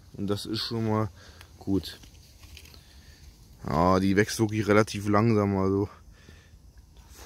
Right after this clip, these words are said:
zehn bis fünfzehn Zentimeter im Jahr, würde ich sagen. Oh, hier auch der Wein. Hier,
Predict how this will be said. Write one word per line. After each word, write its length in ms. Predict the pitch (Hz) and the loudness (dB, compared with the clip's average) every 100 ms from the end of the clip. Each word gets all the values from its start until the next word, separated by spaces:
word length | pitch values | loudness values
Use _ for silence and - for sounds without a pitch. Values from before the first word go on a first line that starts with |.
| - | -18
zehn 220 | - 107 113 | 0 4 4
bis 100 | 107 | 2
fünfzehn 380 | 117 - 110 | -2 -2 -2
Zentimeter 500 | 101 104 101 110 113 | -2 0 2 4 4
im 120 | 92 92 | 4 2
Jahr, 280 | 92 107 - | 2 0 -2
würde 160 | 98 107 | -4 -4
ich 80 | |
sagen. 280 | - 113 117 - - - - - - - - - - - - - - - - - - - - - - - - - - - - - - - - - - - - - - - - - | -4 -6 -6 -8 -20 -20 -20 -20 -20 -20 -20 -20 -20 -20 -20 -20 -20 -20 -20 -20 -20 -20 -20 -20 -20 -20 -18 -16 -18 -20 -20 -20 -20 -18 -18 -18 -18 -20 -20 -20 -20 -20 -12 -4
Oh, 220 | 78 87 | 0 0
hier 300 | 92 101 104 | 2 2 4
auch 180 | 101 104 | 4 2
der 200 | 104 95 | 0 2
Wein. 380 | 95 101 98 92 | 4 4 2 -4
Hier, 160 | - 101 | -10 -14